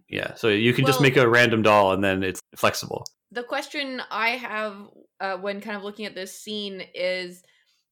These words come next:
Speaker 2: is he making this as a preparation for a defense? Or is he making the, like, in case Vashet decides that she is gonna kill him? Or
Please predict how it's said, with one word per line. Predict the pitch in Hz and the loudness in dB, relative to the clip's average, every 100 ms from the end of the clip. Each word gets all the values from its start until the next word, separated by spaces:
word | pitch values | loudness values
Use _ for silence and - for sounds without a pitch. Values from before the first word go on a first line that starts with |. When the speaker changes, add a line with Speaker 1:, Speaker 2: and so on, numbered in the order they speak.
| _ _ _ - | _ _ _ -6
Speaker 2:
is | 214 214 196 - - | -4 -4 -8 -16 -20
he | - 220 | -14 -8
making | 208 220 233 233 | -6 -6 -8 -12
this | 233 240 - - | -10 -12 -10 -10
as | 196 | -10
a | 196 | -12
preparation | - 214 220 208 214 220 208 | -10 -10 -6 -6 -6 -10 -12
for | 202 | -12
a | 185 | -10
defense? | 180 - 196 330 466 - - - _ _ _ _ _ | -12 -10 -8 -8 -12 -16 -18 -20 _ _ _ _ _
Or | 202 | -8
is | 202 202 | -8 -8
he | 220 | -10
making | 208 208 214 220 208 | -6 -6 -6 -10 -8
the, | 196 190 - | -6 -6 -4
like, | 190 185 - | -4 -4 -8
in | 196 196 | -12 -12
case | 214 190 196 - _ | -8 -8 -8 -16 _
Vashet | 190 196 202 175 | -6 -6 -6 -12
decides | 180 180 175 180 | -10 -8 -8 -6
that | 175 | -12
she | 180 175 | -12 -10
is | 180 208 | -10 -8
gonna | 233 240 | -10 -10
kill | 262 302 | -12 -12
him? | 359 392 - | -14 -18 -10
Or | 208 202 196 190 | -6 -2 0 0